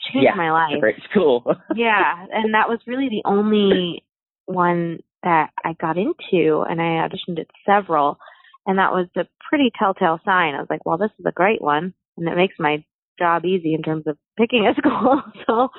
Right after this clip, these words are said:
Speaker 2: Right.
Speaker 1: and they were incredible. They really pushed me. I was a shy girl, still am, but they really encouraged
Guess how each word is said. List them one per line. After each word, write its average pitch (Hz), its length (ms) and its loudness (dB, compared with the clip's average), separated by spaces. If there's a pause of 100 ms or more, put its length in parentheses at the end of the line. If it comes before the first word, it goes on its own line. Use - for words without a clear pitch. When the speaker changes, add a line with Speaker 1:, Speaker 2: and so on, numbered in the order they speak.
Speaker 2:
Right. 123 280 2 (300)
Speaker 1:
and 214 300 2
they 240 140 4
were 247 180 4
incredible. 254 580 0
They 185 120 2
really 185 220 0
pushed - 380 -2
me. 247 340 0 (200)
I 180 500 0 (580)
was 208 140 -2
a 196 60 0 (100)
shy 220 220 2
girl, 202 500 0 (180)
still 302 200 4
am, 165 340 0 (380)
but 170 260 2 (160)
they 196 140 0
really 175 560 2 (800)
encouraged 175 800 0